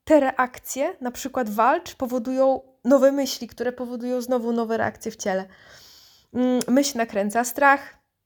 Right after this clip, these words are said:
strach nakręca myśl i tak dalej. I teraz, żeby z tego wyjść, to trzeba sobie, y, mówię o tej takiej reakcji teraz, zwłaszcza tej takiej posttraumatycznej, to trzeba sobie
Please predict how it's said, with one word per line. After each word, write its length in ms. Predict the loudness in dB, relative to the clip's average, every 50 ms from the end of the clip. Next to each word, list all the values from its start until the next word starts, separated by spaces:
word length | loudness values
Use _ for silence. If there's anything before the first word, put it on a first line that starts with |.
| _ _ _
strach 380 | _ -12 -6 -2 -2 -2 -2 -2
nakręca 520 | -4 -4 -2 -2 -2 0 0 0 0 2
myśl 420 | 4 4 2 2 2 0 -2 -2 -4 -4 -4
i 220 | -2 -2 -2 -2
tak 220 | -4 -6 -8 -6 -6
dalej. 400 | -6 -6 -6 -8 -8 -10 -12 -14 -20 -20 -20 -20 -20 -20 -20 -10 _
I 80 | -2 2
teraz, 240 | 4 4 4 2 0 -2 -4
żeby 240 | -4 -4 -4 -4 -6
z 80 | -6
tego 220 | -8 -8 -8 -6 -8
wyjść, 500 | -4 -4 -4 -4 -4 -6 -10 -14 -18 -20 _ _ _ _ _ _ _ _ _ _ _ _ _ _ _ _ _ -20 -20 -14 _
to 340 | 0 2 2 4 2 2 0
trzeba 340 | -2 -4 -4 -2 -2 -2 -2
sobie, 540 | -2 -6 -6 -6 -4 -4 -2 -2 -4 -6 -8 -8 -6 -4
y, 40 | 0
mówię 280 | 0 0 2 2 0
o 40 | 0
tej 200 | 0 -4 -8 -6
takiej 300 | -6 -10 -8 -6 -4 -4
reakcji 380 | -2 -2 -4 -6 -8 -14 -18 -6
teraz, 300 | -4 -2 -2 -2 -4 -2
zwłaszcza 420 | 2 4 4 4 4 0 -8 -12
tej 200 | -10 -10 -12 -10
takiej 300 | -10 -12 -12 -12 -12 -14
posttraumatycznej, 840 | -12 -12 -14 -12 -10 -8 -6 -4 -4 -4 -4 -4 -8 -6 -4 -6 -6
to 100 | -6 -8
trzeba 260 | -8 -6 -4 -4 -4
sobie 360 | -6 -6 -8 -6 -4 -4 -4